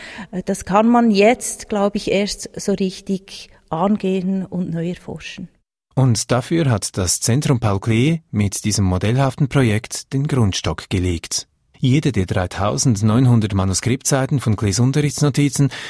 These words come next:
Speaker 2: ist neu geordnet, transkribiert und als Faksimile über das Internet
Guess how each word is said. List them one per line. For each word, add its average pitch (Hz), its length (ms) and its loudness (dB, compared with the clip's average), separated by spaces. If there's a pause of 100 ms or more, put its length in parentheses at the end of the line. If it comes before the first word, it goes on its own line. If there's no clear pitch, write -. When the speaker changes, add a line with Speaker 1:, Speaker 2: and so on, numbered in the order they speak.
(140)
Speaker 2:
ist - 380 -2
neu 98 200 2
geordnet, 107 760 -4
transkribiert 117 720 0 (240)
und 117 140 -2
als 104 140 -2
Faksimile 131 760 2
über 120 160 -2
das 127 160 0
Internet 117 460 0